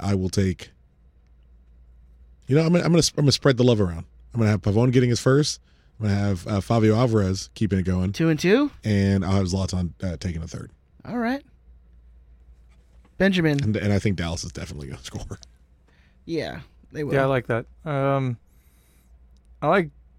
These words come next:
Speaker 3: both those predictions, actually. I, um, Ed, I think
Speaker 1: What?
Speaker 3: unfortunately, Tucker, you're gonna get three points this week because I'm gonna agree with Ed.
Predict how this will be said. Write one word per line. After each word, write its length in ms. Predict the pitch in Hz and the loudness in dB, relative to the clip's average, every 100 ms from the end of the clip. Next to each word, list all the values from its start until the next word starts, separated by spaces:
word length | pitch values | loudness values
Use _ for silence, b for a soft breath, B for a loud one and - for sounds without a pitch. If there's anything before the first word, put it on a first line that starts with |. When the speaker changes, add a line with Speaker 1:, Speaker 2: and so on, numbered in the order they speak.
| _ | _
Speaker 3:
both 160 | 190 208 | 2 4
those 140 | 147 | 2
predictions, 420 | - 135 123 131 123 | 0 -2 -2 -2 0
actually. 400 | 123 117 127 131 | -2 0 0 2
I, 140 | 143 - | 0 -2
um, 420 | 156 143 147 143 - 170 | 0 2 2 -2 -6 2
Ed, 180 | 165 | 4
I 60 | 165 | 4
think 220 | 165 160 | 4 0
Speaker 1:
What? 300 | 160 165 - - _ _ - _ _ b b b - | 0 -4 -8 -18 _ _ -20 _ _ b b b -6
Speaker 3:
unfortunately, 500 | 131 196 185 202 190 | 0 2 4 4 2
Tucker, 320 | - 160 170 | 4 2 4
you're 120 | 160 | 4
gonna 160 | 151 147 | 4 4
get 220 | 147 139 | 2 0
three 160 | 143 139 | -2 0
points 260 | 160 147 | 0 0
this 100 | 151 | -2
week 240 | 156 165 147 - | 0 0 -2 -4
because 500 | 127 139 120 - - - - - - - - | 2 2 2 -2 -20 -20 -20 -20 -20 -20 -2
I'm 120 | 170 | 0
gonna 120 | 165 160 | 2 2
agree 180 | 151 | 4
with 160 | 139 127 | 4 4
Ed. 340 | 131 135 131 | 6 6 2